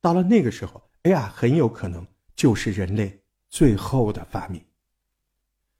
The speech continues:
不过呢，我觉得大家还不用太忧心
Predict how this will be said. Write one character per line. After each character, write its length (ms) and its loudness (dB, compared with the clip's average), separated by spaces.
不 120 0
过 100 8
呢， 80 8
我 120 8
觉 80 8
得 80 8
大 120 4
家 60 6
还 80 8
不 100 0
用 160 4
太 180 -2
忧 220 6
心 380 -4